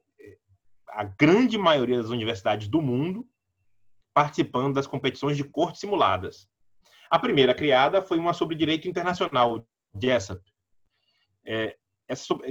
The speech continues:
discutia essencialmente direito internacional, até pela época que ela foi criada, né? Década de sessenta ali e tal, pós-Segunda Guerra, criação da onu, desenvolvimento da onu e tal. Então você tem ali,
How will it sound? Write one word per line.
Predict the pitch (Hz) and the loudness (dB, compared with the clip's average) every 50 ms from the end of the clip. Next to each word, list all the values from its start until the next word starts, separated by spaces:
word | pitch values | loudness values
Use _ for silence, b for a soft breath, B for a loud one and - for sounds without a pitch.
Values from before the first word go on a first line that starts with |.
| 123 123 | -10 -10
discutia | - - - 156 147 - 170 170 | -12 -6 -4 -4 -2 0 0 0
essencialmente | - - 185 151 - 160 135 143 151 143 - | 0 0 -4 0 0 0 2 2 -2 -2 -4
direito | - 139 143 143 - | -2 -2 -2 -4 -4
internacional, | 151 - 151 151 151 - 170 135 123 135 | -6 -4 -4 -4 -2 -2 2 4 4 4
até | - - 233 | 4 2 0
pela | - - - 143 | 0 4 4 4
época | 139 - 135 | 4 2 0
que | - 139 | 0 0
ela | 127 | 0
foi | - - 123 | 0 -2 -4
criada, | - 120 110 107 107 120 139 | 0 2 2 2 2 2 0
né? | 156 | 0
Década | 160 147 - 143 139 | 0 -2 -2 -2 -4
de | - | -4
sessenta | 147 139 - - 143 147 135 - | -8 -8 -6 -4 -4 -4 -2 -2
ali | - 120 139 160 | -4 -4 -4 -4
e | 139 | -4
tal, | - - 131 139 135 - | -2 -2 0 0 0 -2
pós-Segunda | - 127 135 135 - 117 113 120 110 98 | -2 -4 -4 -4 -6 -10 -8 -6 -6 -4
Guerra, | 92 101 120 139 147 131 113 113 104 101 - _ _ _ _ _ _ _ _ | -4 -2 -2 -2 -2 -2 -2 -4 -8 -8 -10 _ _ _ _ _ _ _ _
criação | - 131 127 120 110 - 131 123 | 0 0 0 0 0 -2 -4 -2
da | 117 104 104 | 0 0 0
onu, | 120 143 156 160 139 127 | 2 0 2 2 0 0
desenvolvimento | 113 107 117 113 123 117 107 117 123 120 101 | -2 -4 -2 0 0 0 0 -2 -6 -4 -2
da | 104 98 | -2 -2
onu | 113 135 147 147 131 113 101 | 0 0 0 0 -2 -2 -4
e | 101 | 0
tal. | 117 123 127 - - _ _ _ _ _ _ _ _ _ _ _ _ _ _ _ _ _ _ _ _ - | 0 0 0 0 -4 _ _ _ _ _ _ _ _ _ _ _ _ _ _ _ _ _ _ _ _ -8
Então | 131 110 131 147 | -6 -2 -2 -2
você | 147 139 - 139 | -2 -2 -4 -4
tem | - 143 139 | -2 0 0
ali, | 127 110 127 156 180 175 | 0 0 0 -2 -2 -6